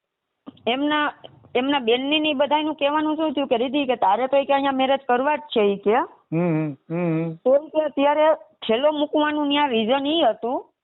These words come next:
Speaker 2: હા, હા, હા, હા.
Speaker 1: કે મેં ઈ લોકો હારે ન્યા એના ઘરે ગઈ ને ત્યારે મેં એવી વાત કરી હતી
Speaker 2: હમ, હમ,
Speaker 1: કે
Speaker 2: હમ.
Speaker 1: મને બધું ઓકે જ લાગે છે બધુંય.
Speaker 2: હમ, હમ.
Speaker 1: તો એના બેનને ને અમે બધાએ એવી વાત કરી કે તું અહીંયા ઈ કે આવી છો ને તો તારા આમાં તું બે ત્રણ જોડી કપડાં લઈ આવી છો ઈ કે.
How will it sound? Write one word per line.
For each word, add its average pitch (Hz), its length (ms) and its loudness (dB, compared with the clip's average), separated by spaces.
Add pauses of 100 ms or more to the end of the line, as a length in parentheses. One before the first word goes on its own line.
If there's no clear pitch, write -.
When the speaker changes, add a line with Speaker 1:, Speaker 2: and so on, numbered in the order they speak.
(140)
Speaker 2:
હા, 165 160 2
હા, 139 260 0 (180)
હા, 151 280 0
હા. 139 140 -8 (720)
Speaker 1:
કે 269 280 2
મેં 254 280 0
ઈ 277 40 -2
લોકો 269 220 0
હારે 262 260 4
ન્યા 247 220 -2
એના 247 140 -2
ઘરે 202 260 2
ગઈ 269 140 0
ને 294 60 0
ત્યારે 240 220 2
મેં 214 180 -4
એવી 233 140 -4
વાત 202 280 0
કરી 185 260 0
હતી 233 380 0 (240)
Speaker 2:
હમ, 170 280 0
હમ, 160 140 -4
Speaker 1:
કે 165 280 -2
Speaker 2:
હમ. 160 140 -4
Speaker 1:
મને 294 160 2
બધું 269 260 0
ઓકે 247 320 0
જ 190 80 -6
લાગે 196 360 2
છે 180 160 0
બધુંય. 170 440 2 (360)
Speaker 2:
હમ, 165 100 -2
હમ. 160 140 2
Speaker 1:
તો 240 100 6
એના 269 240 0
બેનને 269 460 -2
ને 285 80 2
અમે 254 200 0
બધાએ 262 440 2
એવી 254 160 -2
વાત 240 280 0
કરી 233 280 -2
કે 240 140 0
તું 240 300 0
અહીંયા 262 260 -2
ઈ 247 100 -2
કે 247 120 -2
આવી 254 380 -2
છો 285 140 -2
ને 247 120 -2
તો 208 100 -2
તારા 220 320 2
આમાં 233 260 0
તું 226 160 -4
બે 214 100 2
ત્રણ 240 220 -2
જોડી 214 200 2
કપડાં 220 360 0
લઈ 196 160 -4
આવી 175 300 -2
છો 170 180 -4
ઈ 165 100 -2
કે. 165 180 -4